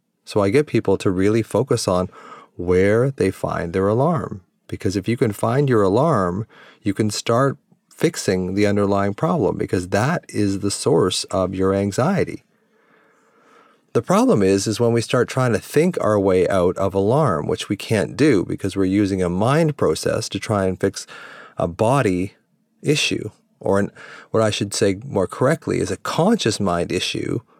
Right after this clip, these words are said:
to try and fix an unconscious issue. So when you try and talk to the unconscious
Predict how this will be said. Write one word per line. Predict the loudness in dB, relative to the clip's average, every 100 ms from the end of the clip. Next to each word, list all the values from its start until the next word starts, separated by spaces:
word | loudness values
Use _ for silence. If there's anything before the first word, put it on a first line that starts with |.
| _ _ -4
to | -4
try | -2 0 2
and | 2 0
fix | 0 0 0 -2
an | -2 0
unconscious | 0 2 0 -2 -6 -4 -8 -8
issue. | -8 -8 -10 -12 -20 -20 -20
So | -4 0
when | 2
you | 0
try | 0 2 2
and | 0
talk | -2 0 0 -2
to | -4
the | -4 -2
unconscious | 0 0 -2 -2 0 0 0 0 0 -4